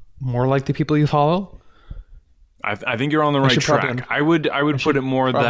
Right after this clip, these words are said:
Speaker 2: that you will start to imitate and become like the people that you follow. I think that's probably a more accurate way to say it.
Speaker 1: Huh. Okay.
Speaker 2: Yeah.
Speaker 1: I should probably unfollow Lady Gaga then.
Speaker 2: I would definitely recommend that. Um,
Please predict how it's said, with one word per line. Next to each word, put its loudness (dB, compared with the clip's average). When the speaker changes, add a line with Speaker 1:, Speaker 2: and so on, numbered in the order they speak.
Speaker 2:
that -6
you -4
will 2
start -2
to -6
imitate -4
and -4
become -4
like -4
the -10
people -10
that -12
you -18
follow. -8
I -12
think -10
that's -10
probably -6
a -12
more -8
accurate -6
way -10
to -10
say -4
it. -14
Speaker 1:
Huh. 0
Okay. 0
Speaker 2:
Yeah. -4
Speaker 1:
I 2
should -2
probably 0
unfollow 0
Lady -2
Gaga -6
then. -8
Speaker 2:
I -4
would -10
definitely -6
recommend -12
that. -16
Um, -6